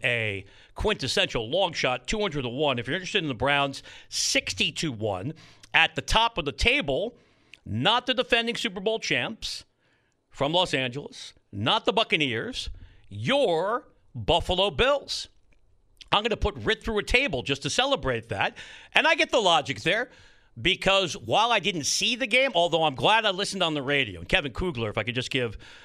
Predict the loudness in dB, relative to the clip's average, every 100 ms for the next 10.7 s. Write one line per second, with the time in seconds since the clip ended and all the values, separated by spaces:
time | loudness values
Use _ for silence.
0 | -14 -2 0 0 -4 -2 -2 -2 -2 -2
1 | -2 -2 -2 -4 -4 -4 -4 -4 -6 -4
2 | -4 -2 0 4 4 2 -2 0 0 0
3 | -2 -2 0 0 0 -2 -2 -4 -2 -2
4 | -2 -6 -14 -16 -18 0 0 4 4 4
5 | 2 0 0 0 2 2 2 0 2 0
6 | 0 -2 -2 -2 0 0 0 -2 -6 -2
7 | 0 2 0 -2 -2 -2 -6 -10 -20 -8
8 | -6 -4 -6 -2 2 4 2 -4 -2 -4
9 | -2 0 0 0 -2 -4 -4 -2 -2 -2
10 | -2 -2 -2 -2 -2 -2